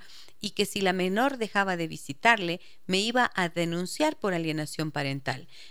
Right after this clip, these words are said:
Mi hija menor no dice nada, pero parece que no quiere ir". Flor, muchas gracias por tu confianza.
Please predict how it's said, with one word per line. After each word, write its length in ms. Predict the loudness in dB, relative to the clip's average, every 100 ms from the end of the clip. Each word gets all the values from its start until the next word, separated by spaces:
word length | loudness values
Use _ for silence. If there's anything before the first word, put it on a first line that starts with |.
| -4
Mi 160 | 0 0
hija 160 | 2
menor 440 | 2 2 2 0 -2
no 200 | -2 -2
dice 280 | -2 -4 -2
nada, 360 | 0 0 0 -2
pero 180 | -2 -2
parece 480 | 0 0 0 -4
que 160 | -6 -4
no 200 | -2 -4
quiere 320 | -4 -4 -4
ir". 300 | -10 -16 -16 -18 -18 -18 -16 -16 -14 -16 -18 -18 -18 -18 -18 -20 -20 -20
Flor, 460 | -4 4 6 6 0 -8
muchas 420 | -6 -4 -2 -4 0
gracias 360 | 0 0 -4
por 160 | -6 -8
tu 160 | -8 -10
confianza. 640 | -10 -10 -10 -12 -12